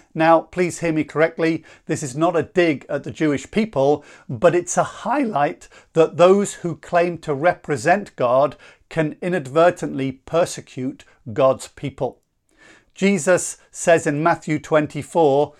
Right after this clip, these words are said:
verse nine to fourteen, "Then people will arrest you,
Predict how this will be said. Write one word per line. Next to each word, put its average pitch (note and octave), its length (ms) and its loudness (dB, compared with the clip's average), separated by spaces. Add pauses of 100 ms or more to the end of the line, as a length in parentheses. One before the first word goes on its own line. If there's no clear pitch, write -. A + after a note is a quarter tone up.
(260)
verse C#3+ 360 2
nine D3 280 0
to C3+ 80 -12
fourteen, C#3+ 760 -2 (1080)
"Then F3+ 260 2
people F3+ 380 -2
will F3 200 2
arrest E3 400 0
you, A#2 160 -8